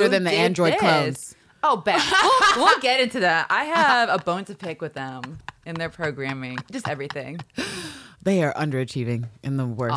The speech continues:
Speaker 1: Awful.
Speaker 2: way over there.
Speaker 1: You hate to see it.
Speaker 2: <laughs> But she gets the call. She plays, she plays pretend real good and then goes out to the scene to be like, "Oh my God, what happened to Judd?"
Speaker 1: I
Speaker 2: But
Speaker 1: love how Looking Glass kind of was doubting what she was saying.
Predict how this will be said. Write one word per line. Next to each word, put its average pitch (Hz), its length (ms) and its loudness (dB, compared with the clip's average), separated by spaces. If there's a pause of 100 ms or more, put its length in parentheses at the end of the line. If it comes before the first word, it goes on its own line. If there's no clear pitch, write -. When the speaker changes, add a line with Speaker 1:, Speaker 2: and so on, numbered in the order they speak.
Speaker 1:
Awful. 120 120 -6
Speaker 2:
way 113 140 0
over 110 160 -4
there. 110 260 -6 (160)
Speaker 1:
You 180 120 -10
hate 160 140 -12
to 151 60 -12
see - 120 -16
it. - 200 0
Speaker 2:
<laughs> - 0 - (1300)
But 220 100 0
she 262 120 -4
gets 254 180 0
the 254 80 -8
call. 226 460 2
She 185 420 -6
plays, 208 560 -8 (100)
she - 120 -14
plays 180 200 -10
pretend 180 300 -8
real 160 140 -4
good 107 440 -8
and 143 160 -4
then 139 380 -6
goes 151 220 -4
out 143 160 0
to 160 80 -8
the 147 80 -4
scene 123 480 -6
to - 100 -20
be 127 80 -10
like, 123 140 -10
"Oh 165 80 -10
my 180 80 -10
God, 175 520 -12
what 185 140 -12
happened 190 220 -10
to 190 40 -10
Judd?" 196 460 -10 (400)
Speaker 1:
I 214 40 -2
Speaker 2:
But - 20 4
Speaker 1:
love 220 140 2
how 320 120 0
Looking 208 260 -2
Glass 175 280 0
kind 180 320 -4
of 160 340 0
was 147 300 -4
doubting 170 480 -4
what 233 100 -10
she 262 100 -10
was 254 140 -8
saying. 277 360 -8